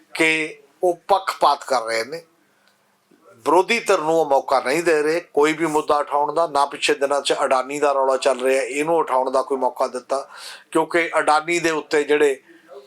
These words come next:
ਅਮਰੀਕਾ ਦੇ ਸਰਕਾਰ ਨੇ, ਅਮਰੀਕਾ ਦੀ ਇੱਕ ਅਦਾਲਤ ਨੇ ਇਹ ਐਲੀਗੇਸ਼ਨ ਲਾਏ ਹੋਏ ਨੇ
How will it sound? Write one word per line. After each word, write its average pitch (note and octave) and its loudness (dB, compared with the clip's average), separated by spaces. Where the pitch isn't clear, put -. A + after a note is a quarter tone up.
ਅਮਰੀਕਾ D#3+ 0
ਦੇ F3 0
ਸਰਕਾਰ D3 2
ਨੇ, D#3 0
ਅਮਰੀਕਾ D3+ 0
ਦੀ D#3 -2
ਇੱਕ D3+ 0
ਅਦਾਲਤ D#3+ 2
ਨੇ E3 -2
ਇਹ E3+ 2
ਐਲੀਗੇਸ਼ਨ C#3+ 0
ਲਾਏ B2+ 2
ਹੋਏ B2+ 0
ਨੇ A2+ -20